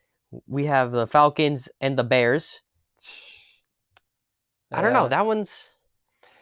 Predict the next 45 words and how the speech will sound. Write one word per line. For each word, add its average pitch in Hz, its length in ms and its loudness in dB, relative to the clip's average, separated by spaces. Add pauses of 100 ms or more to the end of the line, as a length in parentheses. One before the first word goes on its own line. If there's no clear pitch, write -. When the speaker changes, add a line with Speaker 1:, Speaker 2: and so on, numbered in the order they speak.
(220)
Speaker 1:
I 180 80 2
mean, 208 220 2
Bears 226 380 6
are 202 100 6
off 190 120 4
to 160 120 0
a 147 40 -2
two 175 220 0
and 170 100 -2
oh 151 100 2
start, 165 360 2
but 131 160 6
Speaker 2:
Go 196 40 2
Speaker 1:
when 151 120 4
you 185 80 6
look 226 220 6
at 226 100 6
Speaker 2:
Trubisky. 233 60 6
Speaker 1:
the, 147 240 8 (200)
when 180 120 -2
you 214 60 2
look 247 140 4
at 226 120 2
the 175 80 -4
two 175 280 -4
and 170 100 -2
oh 156 120 2
teams, 156 520 -6 (300)
it's 143 200 -2
like 147 260 2 (200)
your 139 240 2
other 131 220 0
two 131 240 -2
and 123 100 -2
oh 127 120 0
teams, 139 260 -2
and 180 140 4
Speaker 2:
And 180 100 4
Speaker 1:
it's 190 40 8
Speaker 2:
then 180 100 6
Speaker 1:
the 139 100 6
Bears. 127 400 4
Speaker 2:
when 190 140 4
you 202 100 2
see, 214 240 -4